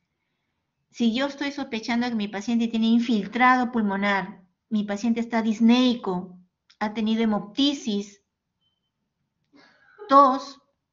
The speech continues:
la tomografía permite de-, definir qué tipo de daño tiene el paciente, una hemorragia, tiene nódulos, tiene cavidades.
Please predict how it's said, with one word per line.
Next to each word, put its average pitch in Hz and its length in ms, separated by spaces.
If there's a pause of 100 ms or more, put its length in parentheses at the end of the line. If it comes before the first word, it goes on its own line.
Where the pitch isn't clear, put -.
(1400)
la 214 280
tomografía 180 840 (1800)
permite 208 600
de-, 185 300
definir 226 800
qué 269 140
tipo 269 400
de 190 140
daño 202 480
tiene 185 200
el 180 80
paciente, 208 540
una 190 160
hemorragia, 220 720 (760)
tiene 208 280
nódulos, 269 560
tiene 202 260
cavidades. 214 840